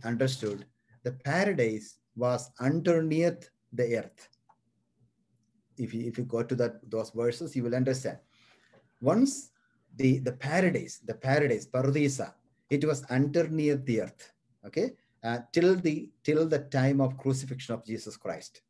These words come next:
till the time of crucifixion of Jesus Christ. That is what we, uh, see that, uh, Jesus Christ was saying, uh, to, to the,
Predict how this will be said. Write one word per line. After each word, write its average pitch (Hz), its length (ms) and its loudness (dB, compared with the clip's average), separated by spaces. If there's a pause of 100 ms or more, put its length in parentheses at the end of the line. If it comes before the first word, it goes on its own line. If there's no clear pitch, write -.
till 139 160 2
the 135 140 2
time 120 280 -2
of 113 240 -4 (400)
crucifixion 127 560 -4
of - 120 -10
Jesus 110 320 -10
Christ. - 280 -8
That 113 100 -2
is 107 100 -12
what 117 200 -2
we, 120 280 -4 (280)
uh, 120 260 -4
see 147 340 -4
that, 120 260 0
uh, 113 120 2
Jesus 131 420 -2
Christ 117 400 -6
was 113 260 -4
saying, 120 400 0 (280)
uh, 113 260 -2 (140)
to, 113 360 -4 (120)
to 117 100 -2
the, 107 260 -2